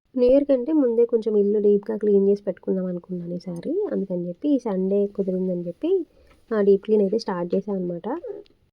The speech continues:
ముందు సన్‌సైడ్ మీద ఉన్నవన్నీ మా వారు ఉన్నప్పుడే మార్నింగే కొంచెం తీసి పెట్టామని చెప్పాను. పైన ఉన్నవి ఎలాగో అందవు, so స్టూల్ వేసుకొని ఎక్కాలి. So పిల్లలు కూడా అటు ఇటు తిరుగుతున్నారనమాట. So దించే వాళ్ళు మళ్ళీ ఇంకొకరు ఉండాలి కదా, so అందుకని ఆయన తీసేయాలని చెప్పాను.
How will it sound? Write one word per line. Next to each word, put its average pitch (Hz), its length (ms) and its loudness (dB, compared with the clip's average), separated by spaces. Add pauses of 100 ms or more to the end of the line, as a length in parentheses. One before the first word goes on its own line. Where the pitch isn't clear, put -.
(200)
ముందు 233 240 2
సన్‌సైడ్ 233 380 2
మీద 247 140 6
ఉన్నవన్నీ 208 580 4
మా 247 180 0
వారు 190 260 0
ఉన్నప్పుడే 196 380 -2
మార్నింగే 190 500 -2
కొంచెం 196 280 0
తీసి 180 300 -4
పెట్టామని 185 420 -2
చెప్పాను. 180 500 -2 (1000)
పైన 208 220 2
ఉన్నవి 233 260 4
ఎలాగో 202 200 2
అందవు, 190 560 0
so 202 100 -2
స్టూల్ 196 260 2
వేసుకొని 196 440 -2
ఎక్కాలి. 180 460 -6 (460)
So 202 60 -4 (100)
పిల్లలు 196 240 6
కూడా 208 180 6
అటు 202 120 4
ఇటు 196 160 4
తిరుగుతున్నారనమాట. 185 840 0
So 185 600 -4
దించే 185 500 -2
వాళ్ళు 190 220 0
మళ్ళీ 175 200 -2
ఇంకొకరు 180 320 -6
ఉండాలి 175 260 -4
కదా, 170 360 -10
so - 120 -10
అందుకని 170 400 -6
ఆయన 175 200 -6
తీసేయాలని 170 600 -8
చెప్పాను. 175 420 -8